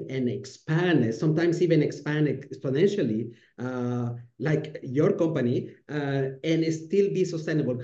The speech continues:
How can, what are the practices that help organizations, uh, be efficient at generating profit and still have a sustainable purpose, something that for the long term and provides something good for the society?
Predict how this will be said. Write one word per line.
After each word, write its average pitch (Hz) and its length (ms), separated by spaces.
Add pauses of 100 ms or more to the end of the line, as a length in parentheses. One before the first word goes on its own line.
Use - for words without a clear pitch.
How 202 120
can, 214 340 (100)
what 196 220
are 220 80
the 147 220
practices 151 760
that - 260 (180)
help 170 340 (280)
organizations, 147 960 (480)
uh, - 40 (200)
be 156 280
efficient 180 640
at - 40
generating 135 500
profit 175 580 (120)
and 151 420
still 165 300 (1200)
have 160 360 (240)
a 127 80
sustainable 151 760
purpose, - 540 (180)
something 151 420
that 131 200
for 127 120
the 120 100
long 151 260
term 156 240
and 131 160
provides 127 520 (340)
something 131 400
good 165 240
for 123 80
the 113 100
society? 104 520